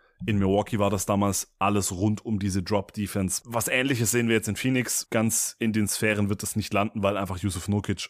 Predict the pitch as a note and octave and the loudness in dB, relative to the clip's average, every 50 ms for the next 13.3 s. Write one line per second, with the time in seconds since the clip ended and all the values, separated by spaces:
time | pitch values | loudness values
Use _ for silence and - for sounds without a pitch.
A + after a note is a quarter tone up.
0 | - _ - G#2+ G2+ F#2 - G2+ G2 F2 G2 G2 F#2 F#2 F#2 - G2+ F#2 F#2+ G2 | -10 _ -2 -2 -2 -2 -2 -4 -2 0 0 -2 -2 -2 -4 -2 0 0 2 2
1 | G2 F#2 G2 G#2 F#2+ - - - G2+ G2 G2 G2+ G2+ - G2+ - G#2+ F#2+ - G#2 | 2 2 2 0 -2 -4 -4 -2 0 2 2 2 0 -2 -4 -4 -4 -2 -2 -2
2 | F#2+ F#2+ G#2 G2 F#2 - F#2+ G2+ G2 G2 F#2+ F2+ G2 F#2 G#2 A2 A2+ - A#2 - | 0 0 0 -2 -2 -2 -4 -4 -2 -2 0 -2 -2 0 0 -2 0 -2 -2 0
3 | A#2 A2 G#2 F#2+ - G2+ G2 F#2+ F#2+ - G2+ F#2+ G#2+ G2 G#2 - - G#2+ - A2 | 0 0 0 0 0 0 0 0 2 0 0 0 2 0 0 -2 -2 -2 -2 -2
4 | G#2 - G#2+ G2 G2 A2+ G#2 A2+ G#2 A2 G2+ - - F#2+ G#2 G2 G2 F#2 F2 A2 | 0 0 0 0 0 0 0 0 -2 -2 -2 -4 -6 -4 -2 -2 0 0 2 2
5 | A2 A2+ G#2+ A2 G#2+ F#2+ G2+ G#2 G#2 - - - _ C3+ A#2+ - - A#2 A2+ G#2+ | 2 2 2 2 0 2 2 0 0 -2 -4 -10 _ -8 -6 -2 0 0 0 0
6 | G#2+ F#2+ B2 G#2 A#2 A2+ - A2+ G#2 - - A#2+ A#2 - C3+ A2 G#2+ A#2+ A#2 - | 0 -2 0 0 0 0 0 -2 -2 0 -2 -2 0 0 -4 -2 -2 -4 -4 -2
7 | - A#2+ G#2+ G#2 A#2 A2+ G#2+ A2 A2 G#2+ G#2+ G#2+ - _ _ - A2 G2+ A2 G2+ | -2 -2 0 2 0 2 2 2 0 0 -2 -4 -8 _ _ -10 -6 -4 0 0
8 | G#2+ G#2 F#2+ - - A2 - A#2+ A2+ G#2+ G#2 - G#2+ G2+ G2+ G2+ G2+ G#2 G#2 F#2+ | 0 0 -2 -4 -8 -4 -2 -2 -2 -2 0 0 0 2 2 2 2 2 0 -2
9 | - - - _ - F#2+ F#2+ F#2+ G2+ F2+ A2+ G#2+ F#2+ G2+ G2 F#2+ F2+ F#2 E2 - | -4 -10 -12 _ -2 0 2 2 2 2 0 0 0 0 0 0 0 -2 -4 -2
10 | - F#2+ F2+ F2+ F2+ F2 E2+ F2+ F#2 F2+ F#2 G#2 G#2 G#2 G2 F#2 F#2+ E2+ F2 F#2 | -2 -2 0 0 0 0 0 0 2 2 2 2 2 2 0 0 0 0 0 0
11 | F#2+ - G2+ E2+ E2 F2+ E2+ E2 F2+ F#2 - - F#2+ - - G2 F#2+ - - - | 0 -2 -4 -2 -2 -2 0 0 0 -2 -2 -4 -6 -4 -2 -4 -4 -4 -4 -2
12 | G#2 G#2 F#2 - - G#2 G#2+ G#2+ - - F2 - - - - E2+ F#2 F#2+ F#2 - | -2 -2 -2 -4 -6 -4 -6 -4 -4 -4 -4 -4 -4 -2 0 0 0 0 0 0
13 | G#2 F#2+ F#2 F2+ F2 - | 0 0 0 -2 -4 -6